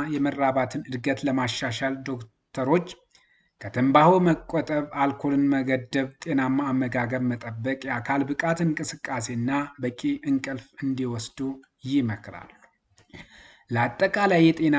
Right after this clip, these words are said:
ምዘና መደበኛ የወንድ የዘር ትንተና የማይመከር ቢሆንም፣ ተመራማሪዎች የወሊድ ምዘናዎች የጤና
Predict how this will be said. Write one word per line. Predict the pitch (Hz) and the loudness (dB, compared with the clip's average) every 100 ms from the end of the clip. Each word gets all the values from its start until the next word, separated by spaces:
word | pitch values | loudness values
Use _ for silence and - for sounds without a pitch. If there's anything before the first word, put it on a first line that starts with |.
| 143 | 2
ምዘና | 147 147 127 135 135 131 135 - | 0 0 0 2 2 2 -2 -4
መደበኛ | 123 123 165 208 190 170 156 | 0 6 8 8 6 4 4
የወንድ | 147 139 135 | 4 2 0
የዘር | 131 127 123 | -2 -4 -8
ትንተና | 110 135 120 123 123 120 123 | -6 -4 -4 -4 -6 -6 -8
የማይመከር | 131 127 123 120 117 117 110 - 113 | -4 0 0 0 -2 -2 -4 -6 -8
ቢሆንም፣ | 110 104 107 160 175 170 - _ _ _ _ | -6 -2 4 8 8 6 -4 _ _ _ _
ተመራማሪዎች | 104 101 123 139 151 156 180 202 - - | -8 0 4 8 8 8 8 4 0 0
የወሊድ | 165 156 151 147 143 | 4 6 6 4 2
ምዘናዎች | 143 135 127 135 131 120 - | 0 0 0 0 0 -4 -4
የጤና | 139 131 139 | -4 -4 -4